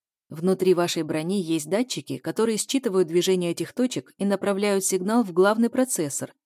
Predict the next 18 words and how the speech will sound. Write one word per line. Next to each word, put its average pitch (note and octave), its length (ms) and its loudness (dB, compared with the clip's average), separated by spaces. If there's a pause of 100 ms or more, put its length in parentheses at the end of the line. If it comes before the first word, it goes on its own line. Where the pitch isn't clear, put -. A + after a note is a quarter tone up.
(160)
расположенный E3+ 760 -2
во D#3+ 120 -4
внутренней D#3+ 480 -4
части F#3+ 360 -4
хребта F3 500 -4
экзоскелета, F#3 880 -6 (420)
что - 300 0
позволяет G#3+ 580 2
ему A3 220 -2
быть G#3 240 -6
полностью B3+ 480 4
защищённым F#3 760 -2
от G#3 160 -8
внешних E3+ 500 -6
факторов. C3+ 640 -8 (1400)
Процессор F#3+ 600 2
обрабатывает F3+ 680 2
сигнал, D#3 540 -4